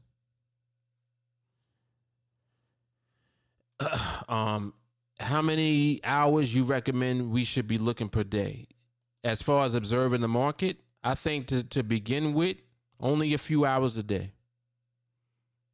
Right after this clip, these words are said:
'Cause some of y'all are too hard-headed to do the quick glance. With the quick glance, you, I could watch all day and I only watched a few hours. Because I only come back to the chart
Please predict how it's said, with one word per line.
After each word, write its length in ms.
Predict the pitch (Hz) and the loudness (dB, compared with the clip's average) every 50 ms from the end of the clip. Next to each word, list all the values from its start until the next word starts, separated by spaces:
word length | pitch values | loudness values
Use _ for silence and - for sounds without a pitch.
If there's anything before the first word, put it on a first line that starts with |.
| _ _ _ _ _ _ _ _ | _ _ _ _ _ _ _ _
'Cause 160 | - 143 127 - | -4 -2 -2 0
some 220 | - 160 156 160 | 0 0 0 2
of 60 | 156 | 2
y'all 180 | 156 147 143 135 | 2 2 2 0
are 40 | 123 | 0
too 260 | - - 156 143 131 | 0 0 2 4 4
hard-headed 520 | 139 143 147 147 143 143 139 123 123 107 | 6 6 4 4 2 2 0 0 0 0
to 80 | 117 117 | -2 -2
do 300 | 104 110 123 127 123 127 | 0 2 2 4 4 2
the 80 | - | 0
quick 260 | - - - 147 135 131 | -2 -2 0 -2 -2 -2
glance. 600 | 120 113 110 101 85 - - - - - - - _ _ _ _ _ _ _ _ _ _ _ _ _ _ _ _ _ _ _ _ _ _ _ _ _ _ _ _ _ - | -4 -4 -4 -4 -6 -8 -12 -12 -12 -12 -14 -16 _ _ _ _ _ _ _ _ _ _ _ _ _ _ _ _ _ _ _ _ _ _ _ _ _ _ _ _ _ -4
With 180 | 123 135 120 | -4 -4 -2
the 80 | - - | -2 -2
quick 260 | - - 196 185 180 | 0 0 0 0 0
glance, 280 | 151 156 147 143 131 117 | -2 -2 0 -2 -2 -2
you, 140 | 117 131 - - | -4 -6 -4 -2
I 120 | 127 156 | -4 -2
could 160 | 165 - 143 131 | 0 0 0 2
watch 260 | 143 139 131 120 - | 2 2 0 0 0
all 240 | - 143 135 135 127 | 0 2 2 2 2
day 380 | 113 117 147 147 135 113 104 - | 0 0 -2 -2 -2 -4 -4 -4
and 140 | - 113 117 | -4 -2 0
I 60 | 120 | 0
only 260 | 131 127 123 120 120 | 0 0 0 0 -2
watched 320 | 110 131 135 135 131 - - | 0 0 0 0 -2 -4 -6
a 40 | |
few 240 | 120 - 135 127 127 | -6 -4 -2 0 0
hours. 480 | 131 127 113 98 82 - - - - - _ _ _ _ _ _ _ _ _ _ _ _ _ _ _ _ _ _ _ _ _ _ _ _ _ _ _ _ _ _ _ _ _ _ _ | 0 0 -2 -4 -6 -10 -16 -18 -20 -20 _ _ _ _ _ _ _ _ _ _ _ _ _ _ _ _ _ _ _ _ _ _ _ _ _ _ _ _ _ _ _ _ _ _ _
Because 300 | - 123 139 135 123 131 | -6 -4 -2 -2 0 0
I 80 | 135 131 | 0 2
only 220 | 135 139 139 127 | 2 2 0 -2
come 240 | - - 147 135 131 | -2 -2 -2 0 0
back 220 | 143 139 127 - | 0 -2 -2 -2
to 100 | - 147 | -2 -4
the 80 | 123 113 | -4 -4
chart 380 | - - 160 151 147 131 107 | -2 -2 0 2 0 0 -2